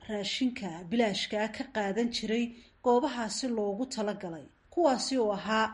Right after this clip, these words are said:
dadka darbi jiifka ah amaba aan guryo iyo shaqo midnaba haysan,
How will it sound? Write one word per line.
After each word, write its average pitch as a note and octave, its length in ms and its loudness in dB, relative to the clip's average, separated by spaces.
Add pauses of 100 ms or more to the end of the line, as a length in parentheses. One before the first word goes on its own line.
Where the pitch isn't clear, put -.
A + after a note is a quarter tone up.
dadka C#4+ 280 2
darbi F#3+ 360 2
jiifka - 420 2
ah G#3 220 2
amaba G#3+ 320 4
aan G#3+ 220 6
guryo G3+ 340 4
iyo G#3 160 4
shaqo - 340 0
midnaba A#3+ 440 6
haysan, F#3 500 -2